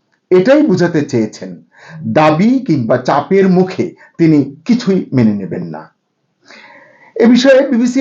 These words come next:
বাংলাকে ঢাকা বিশ্ববিদ্যালয়ের শিক্ষক মোহাম্মদ সাইফুল আলম চৌধুরী একটি কথা বলেছেন। তিনি বলেছেন, নির্বাচনের জন্য এপ্রিলকে বেছে নেয়ার মধ্যে একটা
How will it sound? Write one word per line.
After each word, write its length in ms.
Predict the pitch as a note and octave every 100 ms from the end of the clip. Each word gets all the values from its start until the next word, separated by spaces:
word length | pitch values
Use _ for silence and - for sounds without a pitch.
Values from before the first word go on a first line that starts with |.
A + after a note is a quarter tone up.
| C4
বাংলাকে 340 | A3+ A#3 A#3 D#4
ঢাকা 140 | A#3+ A3+
বিশ্ববিদ্যালয়ের 640 | F#3+ - G3 F3 E3+ D#3 D#3
শিক্ষক 360 | G#3+ - A#3+ C#4 - _ _ C3
মোহাম্মদ 340 | D3+ D#3+ D3+ E3
সাইফুল 280 | G#3 A3+ A3
আলম 180 | D#3+ C3 A2+
চৌধুরী 280 | A2+ G#2+ G2+
একটি 160 | - F#2+
কথা 160 | F#2 F#2
বলেছেন। 320 | F#2 F2+ - G3+ B2 - - - -
তিনি 140 | G3 G3+
বলেছেন, 320 | A#3 C4+ C4+ C#4+ F3+
নির্বাচনের 600 | C#3+ F#3 A3 B3+ C4 G3+
জন্য 200 | D3 C#3 G3 C#4 - _ _ F#3
এপ্রিলকে 480 | F3+ C4+ C#4 - B3 B2+
বেছে 240 | D#3+ E3+ G#3+
নেয়ার 240 | A3 F#3+ C#3+
মধ্যে 300 | F#3+ E3 G#2+ G#2+ - - -
একটা 160 | -